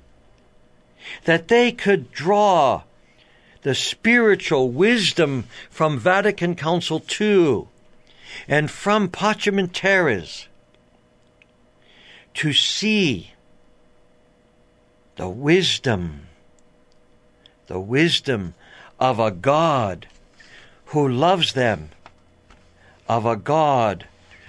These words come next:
who wants peace for his children, that enumerated the rights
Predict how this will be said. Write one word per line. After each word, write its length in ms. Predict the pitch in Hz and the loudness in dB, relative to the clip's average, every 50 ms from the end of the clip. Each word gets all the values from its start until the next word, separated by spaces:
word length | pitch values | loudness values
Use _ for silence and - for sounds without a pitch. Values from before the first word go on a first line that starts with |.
| - - _ | -20 -20 _
who 180 | - 143 143 | -4 -2 0
wants 420 | 143 127 131 127 127 127 117 - - - | 0 2 2 0 0 0 -2 -6 -8 -8
peace 380 | - - 202 202 185 160 - - | -6 -4 -2 -2 -2 -2 -6 -8
for 200 | - - 127 113 | -6 -4 -4 -4
his 240 | 90 123 113 - | -4 -6 -8 -8
children, 600 | - - - 175 175 165 135 117 127 104 87 82 - _ _ _ _ _ _ _ _ _ _ _ _ _ _ _ _ _ _ _ _ _ _ _ _ _ _ _ _ _ _ _ _ _ _ _ _ _ _ _ _ _ _ _ _ _ _ _ _ | -10 -4 0 2 2 2 2 0 -2 -2 -2 -6 -12 _ _ _ _ _ _ _ _ _ _ _ _ _ _ _ _ _ _ _ _ _ _ _ _ _ _ _ _ _ _ _ _ _ _ _ _ _ _ _ _ _ _ _ _ _ _ _ _
that 180 | - 123 127 123 | -2 0 0 2
enumerated 1400 | 131 127 123 113 107 - - _ _ _ 131 135 170 190 202 190 185 170 151 156 165 165 160 139 147 135 98 | 0 0 -2 -2 -6 -8 -12 _ _ _ -2 2 2 2 4 4 2 2 2 2 2 2 2 2 0 -2 0
the 160 | 87 123 117 110 | 0 0 0 0
rights 840 | 104 95 139 151 156 143 107 - - - - - - - - - | 0 0 0 2 2 0 -2 -4 -10 -14 -14 -12 -14 -16 -18 -20